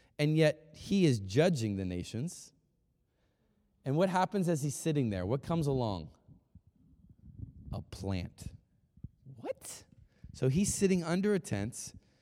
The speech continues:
and then this plant goes above him. What is Jonah's response to the plant? Exceeding joy.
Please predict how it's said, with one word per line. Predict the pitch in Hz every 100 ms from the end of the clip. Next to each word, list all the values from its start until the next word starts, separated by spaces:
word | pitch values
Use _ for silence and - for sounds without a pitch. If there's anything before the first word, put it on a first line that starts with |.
| - - -
and | 151 156
then | 160
this | 156
plant | - - 214 180 135 160 - - _ _ _ _
goes | 143 135 135 127 -
above | 127 123 131 123
him. | 110 92 - - - - - - - - - _ - - -
What | 151 226
is | 233
Jonah's | 127 185 196 196 165
response | 156 - 180 165 135 -
to | 127
the | 117
plant? | - 120 92 - - - - - - - - - - - - - - - - - 87 90 135 - _ _ _ _ _ _ _ _ _ _ _ _ -
Exceeding | 147 - - 220 240 240 240 190
joy. | 139 175 151 92